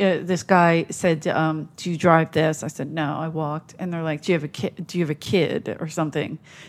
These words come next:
to another person. And 'cause they said they did drive, and then they go, "Do you have a kid?" And they're like, "Yeah, he's not with me." And they're like, "Oh, somebody left their kid in the car."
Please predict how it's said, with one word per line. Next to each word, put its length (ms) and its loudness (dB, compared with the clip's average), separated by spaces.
to 120 0
another 320 2
person. 560 -6
And 480 0
'cause 160 -2
they 120 4
said 220 2
they 140 4
did 240 2
drive, 580 2
and 140 -2
then 140 2
they 120 0
go, 140 -2
"Do 160 -2
you 60 6
have 100 4
a 20 -2
kid?" 380 4
And 80 -4
they're 80 -2
like, 200 -2
"Yeah, 300 0
he's 220 -6
not 160 -4
with 200 -2
me." 280 -2
And 100 -2
they're 80 2
like, 280 2
"Oh, 440 6
somebody 320 -4
left 200 -6
their 80 -8
kid 260 -4
in 80 -4
the 80 -2
car." 440 -6